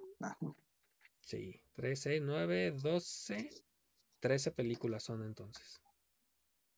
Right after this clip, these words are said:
Speaker 1: Después va, llegó Martín. ¿Qué onda, Martín? Dice, "Tarde, pero sin sueño".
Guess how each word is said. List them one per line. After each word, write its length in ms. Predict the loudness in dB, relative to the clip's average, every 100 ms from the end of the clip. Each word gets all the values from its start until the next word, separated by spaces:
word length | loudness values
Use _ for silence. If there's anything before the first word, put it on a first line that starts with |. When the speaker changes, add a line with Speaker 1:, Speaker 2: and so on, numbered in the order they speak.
| _ _ _ _ _ _ _ _ _ _ -20 -20 -20 _ -4
Speaker 1:
Después 280 | 10 12 12
va, 160 | 12 8 10
llegó 840 | 12 12 12 12 12 12 8 0 _ _ 0
Martín. 1040 | 6 8 6 8 8 10 10 10 6 0 -14 -2
¿Qué 100 | 0
onda, 140 | 4
Martín? 400 | 4 6 6 6
Dice, 160 | 4 6
"Tarde, 220 | 8 8 6
pero 120 | 2
sin 180 | 2 4
sueño". 580 | 8 8 10 10 8